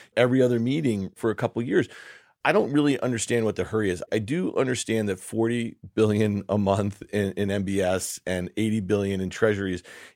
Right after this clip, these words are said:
Is there a way, Tom, that they can start? And there was also an obsession with Q E one, two, three, that sort of thing. And I don't think we have that. So is there a way, though, that they could start tapering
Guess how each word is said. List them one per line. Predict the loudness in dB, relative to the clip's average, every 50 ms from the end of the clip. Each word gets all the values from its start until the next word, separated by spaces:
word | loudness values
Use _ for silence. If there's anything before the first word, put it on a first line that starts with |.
| _ -2
Is | 0 0 2
there | 4 6 8 10
a | 8
way, | 8 8 4 4 4 6 6 4 2 0 -2 -8 -12 _ _ _ -12
Tom, | -4 0 2 2 2 2
that | 0 -2 0
they | 0 0 0 0
can | -2 -4 -4 -4
start? | -4 -6 -2 0 0 2 2 2 0 0 0
And | 2 2
there | 4
was | 2 4 6
also | 4 4 4 2 0
an | 0
obsession | 0 -2 0 0 0 0 0 -4
with | -6 -8
Q | -6 -4 -4 -2
E | -2 -4
one, | -4 -6 -6 -8 -8
two, | -8 -8 -8
three, | -8 -8 -8 -8 -6 -4
that | -4 -6 -6
sort | -4 -6 -6
of | -6 -6
thing. | -8 -8 -4
And | -2
I | -2 -2
don't | -2 -2
think | -4 -6 -6 -4
we | -6 -6 -4
have | -2 -2 -4 -2 -4
that. | -4 -4 -4 -8 -10 -14 -20 -20 -20 _
So | 2 2 2 2 2
is | 0 2 2
there | 4 4 6
a | 6 6
way, | 6 4 2 2 2 0
though, | 2 2 2 2 2
that | 0 -2 -4 -4
they | -6 -6
could | -6 -8 -10
start | -10 -2 0 2 2 2 0 -2 _ _
tapering | -16 -10 -6 -4 -4 -4 -4 -6 -6 -4 -4 -4 -6 -6